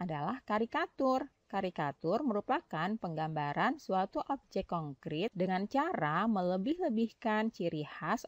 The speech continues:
objek tersebut. Nah, anak-anak, itulah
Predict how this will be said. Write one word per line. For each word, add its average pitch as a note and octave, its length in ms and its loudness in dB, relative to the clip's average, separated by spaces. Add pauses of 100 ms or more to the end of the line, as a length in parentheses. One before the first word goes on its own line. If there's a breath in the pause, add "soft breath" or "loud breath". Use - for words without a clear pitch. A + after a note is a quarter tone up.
objek F3+ 480 -2
tersebut. D3+ 720 -2 (560 loud breath)
Nah, D3+ 240 0
anak-anak, D3 480 -2
itulah G3+ 400 2